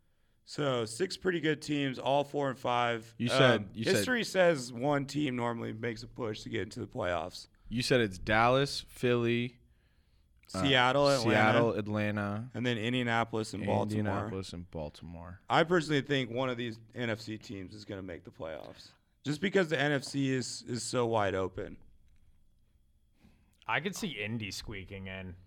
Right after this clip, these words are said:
Speaker 3: in the
Speaker 1: Indy
Speaker 3: A F C, to be honest.
Speaker 1: Expe-, yeah,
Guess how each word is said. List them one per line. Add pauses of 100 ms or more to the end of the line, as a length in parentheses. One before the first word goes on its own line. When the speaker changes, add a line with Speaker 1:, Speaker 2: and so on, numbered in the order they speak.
(120)
Speaker 3:
in
the
Speaker 1:
Indy
Speaker 3:
A
F
C,
to
be
honest. (160)
Speaker 1:
Expe-,
yeah,